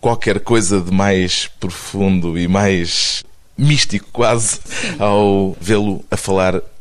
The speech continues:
Speaker 1: de alguém com o seu nome
Speaker 2: Uhum.
Speaker 1: como uma neta futura?
Speaker 2: Foi uma experiência completamente mística, devo dizer. Apesar de ter tido lugar nos arquivos da R T P, que é um lugar um pouco especial,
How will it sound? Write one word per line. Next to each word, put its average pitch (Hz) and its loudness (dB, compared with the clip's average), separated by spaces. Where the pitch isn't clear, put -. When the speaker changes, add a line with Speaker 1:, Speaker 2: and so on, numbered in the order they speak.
Speaker 1:
de 95 -4
alguém 98 2
com 104 0
o 101 0
seu 101 2
nome 98 4
Speaker 2:
Uhum. 180 -8
Speaker 1:
como 98 2
uma 95 4
neta 107 2
futura? 95 -6
Speaker 2:
Foi 185 -4
uma 180 0
experiência 175 -2
completamente 202 0
mística, 95 -4
devo 165 -4
dizer. 175 -2
Apesar 185 0
de - 0
ter 190 0
tido 175 -6
lugar 175 -2
nos 170 -2
arquivos 160 -4
da 165 -4
R 170 -4
T 165 -6
P, 170 -6
que - -4
é 165 0
um 165 -2
lugar 165 -2
um 170 -4
pouco 202 -2
especial, 165 -2